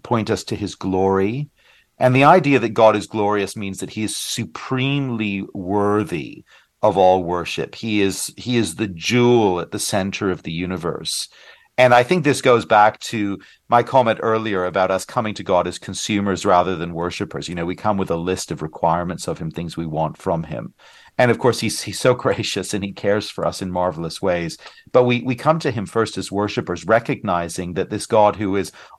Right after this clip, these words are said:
all-knowing and all-powerful and all-wise and entirely good and perfectly just and righteous and, and, and all the other attributes that he has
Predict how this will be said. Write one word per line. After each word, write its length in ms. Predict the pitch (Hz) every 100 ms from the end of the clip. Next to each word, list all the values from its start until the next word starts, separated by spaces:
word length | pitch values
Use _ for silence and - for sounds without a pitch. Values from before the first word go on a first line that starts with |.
| -
all-knowing 680 | 131 131 117 107 107 98
and 120 | 92 87
all-powerful 720 | 123 127 127 - 95 90 - 85
and 100 | 78
all-wise 640 | - 110 110 98 95 90 85
and 100 | 82
entirely 800 | 80 - - 110 131 123 82 82
good 380 | 85 95 85
and 180 | 73 80
perfectly 480 | - 135 139 - 64
just 420 | - 101 95 - - - -
and 300 | 107 95 80
righteous 640 | 92 110 104 - 82 - -
and, 220 | 95 82
and, 240 | 104 98 95
and 160 | 107 131
all 100 | 127
the 160 | 131
other 200 | 123 123
attributes 540 | 104 - - 104 90 -
that 140 | 87
he 140 | 87 87
has 440 | 90 98 82 82